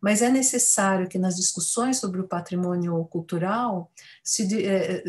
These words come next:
se diferenciem a reconstrução de um monumento histórico, que do ponto de vista da disciplina é um falso, da reconstrução ritual de um monumento em comunidades que têm uma percepção de circularidade do tempo, ato fundamentado que deve ser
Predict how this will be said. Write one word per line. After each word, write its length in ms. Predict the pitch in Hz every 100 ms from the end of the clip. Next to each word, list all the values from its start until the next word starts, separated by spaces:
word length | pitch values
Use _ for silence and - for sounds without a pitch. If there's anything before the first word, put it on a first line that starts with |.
| -
se 400 | - - - 240
diferenciem 920 | 202 - 226 226 220 - 247 247 220
a 20 | 185
reconstrução 1000 | 190 - 190 - 185 - 190 175 165
de 140 | 165 214
um 80 | 262
monumento 480 | 233 196 190 185
histórico, 840 | 170 - - 180 180 220 - 349 - _ _
que 140 | -
do 140 | 185 185
ponto 260 | 202 202
de 140 | 180 185
vista 320 | 180 175 170
da 80 | 175
disciplina 480 | 170 170 170 165 165
é 20 |
um 120 | 214
falso, 720 | - 208 185 180 - 311 349 - - - -
da 120 | 220
reconstrução 880 | 214 233 247 247 - 214 - 190 190
ritual 580 | 180 - 262 220 190 175
de 140 | 196
um 100 | 202
monumento 920 | 208 277 277 208 185 202 233 294 302 _ - - - -
em 100 | 220
comunidades 760 | 226 220 214 190 185 208 226 -
que 100 | 190
têm 160 | 190
uma 140 | 190 180
percepção 640 | 180 - 170 - - 180
de 80 | 170
circularidade 920 | - 262 - 202 175 175 165 165 170
do 100 | 190
tempo, 560 | - 202 220 240 - 208
ato 320 | 185 185 185
fundamentado 1160 | - - 277 311 285 240 226 196 190 214 214
que 140 | 226 202
deve 300 | 185 180 185
ser 360 | - 175 175